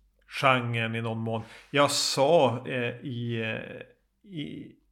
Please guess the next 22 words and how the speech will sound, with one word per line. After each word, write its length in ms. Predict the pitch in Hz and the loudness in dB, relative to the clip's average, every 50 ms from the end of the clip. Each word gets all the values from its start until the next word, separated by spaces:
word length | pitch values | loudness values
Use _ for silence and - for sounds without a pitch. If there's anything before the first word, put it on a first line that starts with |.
| _ | _
början 480 | - 127 107 - 151 170 185 160 131 - | -10 -6 0 4 4 4 6 4 2 2
på 60 | - | 0
ett 100 | 123 123 | -2 0
avsnitt 300 | 135 127 117 - 139 123 | 0 -2 -2 -2 -6 -6
på 80 | - 127 | -6 -6
Vacancy 500 | 113 123 151 160 160 - 127 - - 113 | -2 0 0 -2 -2 -6 -10 -10 -10 -8
då, 120 | 117 120 | -8 -8
min 300 | 120 113 117 110 110 117 - _ _ _ _ _ _ _ _ _ _ _ _ - | -8 -8 -8 -10 -10 -14 -18 _ _ _ _ _ _ _ _ _ _ _ _ -4
andra 420 | - 131 127 127 127 131 131 127 - - _ - | 0 0 2 4 4 2 2 0 -6 -18 _ -12
podd 340 | - - 131 120 113 110 123 - - _ _ _ - | -4 -2 -2 0 -2 -4 -10 -14 -16 _ _ _ -8
där 120 | 139 123 | -6 -2
jag 220 | 120 117 117 107 131 - - _ _ _ _ _ _ _ _ _ _ _ - | -2 0 -2 -2 -4 -8 -16 _ _ _ _ _ _ _ _ _ _ _ -10
är 80 | - 127 | -6 -2
med, 200 | 120 117 113 113 - - _ _ _ _ _ _ _ _ _ _ - - - _ _ - | 0 0 -2 -2 -6 -14 _ _ _ _ _ _ _ _ _ _ -20 -20 -20 _ _ -2
att 220 | - 131 131 131 | -2 -2 0 2
jag 100 | 131 117 | 0 2
hade, 480 | 120 131 123 120 127 127 123 120 123 135 | 2 2 2 4 4 4 4 2 -2 -4
att 140 | 123 - 135 | -6 -2 0
vi 40 | 135 | 0
hade 140 | 143 135 | 0 0
pratat 360 | 131 - 180 151 117 113 - - | 0 2 2 2 2 2 2 2
om, 380 | 156 135 123 113 110 104 107 | 2 4 2 2 -2 -6 -10